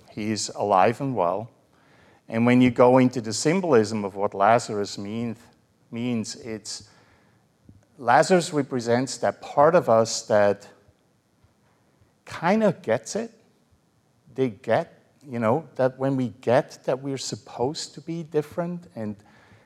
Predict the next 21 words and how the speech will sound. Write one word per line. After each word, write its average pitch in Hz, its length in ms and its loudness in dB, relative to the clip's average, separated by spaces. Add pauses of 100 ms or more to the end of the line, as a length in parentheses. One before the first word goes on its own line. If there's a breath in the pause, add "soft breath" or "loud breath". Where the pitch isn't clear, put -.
(120)
we 120 180 -6
have 135 460 -4
this 165 160 -6
spirit 165 640 -2
within 156 300 -4
us - 520 -8
and 117 380 -2 (440 loud breath)
we 123 140 -6
can 123 400 -6
do 135 360 0
greater 165 440 -2
things, 170 540 -8
and 131 240 -10
we 120 100 -10
can 117 300 -12
follow 151 720 2
Jesus' 156 680 -6
example 147 800 -2
and 107 140 -8
many 147 320 -6
other 156 400 2